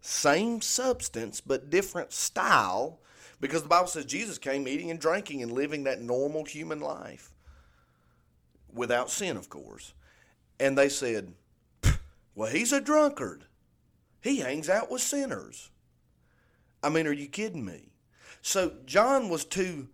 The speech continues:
hard. Jesus was too soft. John was too mean. Jesus was too nice. These people wouldn't have been satisfied with nothing. And although they said it was the messenger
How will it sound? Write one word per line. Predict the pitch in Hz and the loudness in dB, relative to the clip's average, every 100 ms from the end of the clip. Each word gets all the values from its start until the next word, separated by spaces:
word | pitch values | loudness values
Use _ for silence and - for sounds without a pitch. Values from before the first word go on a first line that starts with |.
| _ | _
hard. | - 208 185 120 123 - | -6 4 6 6 4 -2
Jesus | 220 254 180 160 | -4 -2 -2 -4
was | 147 143 | -6 -6
too | 190 170 | -4 -2
soft. | - 190 143 104 - | 2 4 4 2 0
John | 202 247 269 | 2 4 2
was | 208 170 | 0 -4
too | 202 180 | -2 -2
mean. | 170 196 151 160 | -2 -2 0 -2
Jesus | 170 247 214 170 | 0 -2 -2 -6
was | 156 156 | -6 -8
too | 185 175 | -4 -2
nice. | 170 160 101 - - - - _ _ - - | 0 0 -2 -8 -16 -18 -20 _ _ -20 -20
These | 156 226 294 285 | 0 6 8 6
people | - 247 247 240 214 | 6 4 4 2 2
wouldn't | 208 240 196 | 6 6 6
have | 180 | 4
been | 208 196 | 6 6
satisfied | 170 214 220 220 208 - 190 202 202 196 190 - | 6 6 6 4 2 4 4 6 6 2 -2 -2
with | 160 147 139 | 2 2 0
nothing. | 165 175 165 147 139 127 95 - _ _ _ _ _ _ _ _ _ _ _ _ _ _ _ _ _ _ - - - | 0 4 6 4 0 -2 -4 -10 _ _ _ _ _ _ _ _ _ _ _ _ _ _ _ _ _ _ -20 -18 0
And | 226 | 2
although | 208 226 269 214 233 | 4 6 4 4 0
they | 214 208 220 196 - - | 0 -2 -4 -4 -12 0
said | - - 269 254 185 | 4 6 6 4 2
it | 165 | 0
was | 151 139 | -2 -2
the | - | -2
messenger | 135 170 247 240 - 123 101 95 85 62 - | -2 0 2 2 2 -2 -6 -10 -12 -12 -18